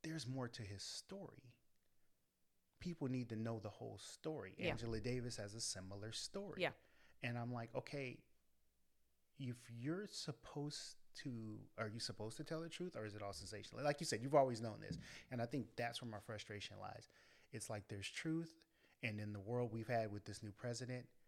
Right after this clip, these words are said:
Speaker 1: alternative facts and false truth, people are willing to accept.
Speaker 2: Right.
Speaker 1: So it's, it's harder to make an argument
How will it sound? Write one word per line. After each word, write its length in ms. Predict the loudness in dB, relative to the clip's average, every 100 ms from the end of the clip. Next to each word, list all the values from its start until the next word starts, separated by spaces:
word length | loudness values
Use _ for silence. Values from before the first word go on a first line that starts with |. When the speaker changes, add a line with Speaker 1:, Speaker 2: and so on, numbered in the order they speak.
| -20 -20 _ _ _ _ 0
Speaker 1:
alternative 640 | 2 2 2 2 2 2 0
facts 540 | 0 0 0 -6 -12 -14 _ _ _ _ _ -4
and 140 | -4 -4 2
false 300 | 2 2 -2
truth, 480 | -4 -2 -4 -6 -16 -20 -20 _ _ _ _ -20 _ _ -4
people 260 | -2 0 0
are 40 |
willing 240 | 2 0 -4
to 100 | -8
accept. 460 | -4 -2 0 -2 -2
Speaker 2:
Right. 340 | 0 0 0 -6 _ _ -20 0
Speaker 1:
So 240 | 4 4
it's, 200 | 2 -4 -4
it's 180 | -2 -2
harder 400 | 0 4 4 4
to 140 | 0
make 220 | -2 -2 -4
an 60 | 2
argument 460 | 2 2 0 -8